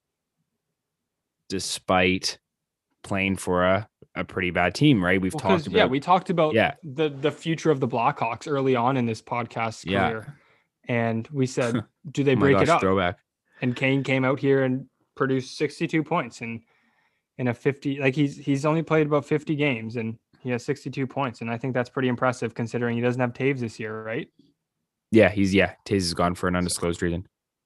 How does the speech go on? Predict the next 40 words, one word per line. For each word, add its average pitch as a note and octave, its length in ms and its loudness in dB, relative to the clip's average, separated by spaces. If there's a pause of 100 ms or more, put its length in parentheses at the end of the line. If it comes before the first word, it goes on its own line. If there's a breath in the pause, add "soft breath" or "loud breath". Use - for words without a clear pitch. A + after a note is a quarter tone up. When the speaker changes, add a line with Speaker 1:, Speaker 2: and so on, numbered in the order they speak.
(140)
Speaker 1:
Injury F#2 400 0
related, F2+ 300 -2
Speaker 2:
So - 140 -6
Speaker 1:
I F2+ 40 2
think. F2+ 180 -2 (500 loud breath)
Speaker 2:
Impressive. G#3 220 2
Speaker 1:
Yeah, A#3 260 8
I, A#2 100 4 (280)
I C3+ 80 6
don't B2 80 6
know. F#2 180 4 (480)
I C3+ 60 10
think D#3 140 10
it D3 40 10
was A#2+ 120 8
good. G2+ 340 4
And A#2 100 2
just B2 160 2
really C#3 160 6
quickly, G#2 280 0
Jacob, F#2+ 220 -2
if F#2 120 -10
we F#2+ 60 -10
can, G2+ 500 -2 (160)
let's - 100 -20
just - 200 -10
talk D#3+ 160 4
about C#3+ 160 8
the A#2 60 8
Norris G2 440 6
Trophy, F#2 320 2
'cause G#2 160 0
there's A#2+ 160 6
a D3 60 6
lot F3+ 160 6
of C#3 160 2
discourse G2 880 -2
regarding F#2+ 280 2
the F2+ 60 0
Norris. F2 420 -2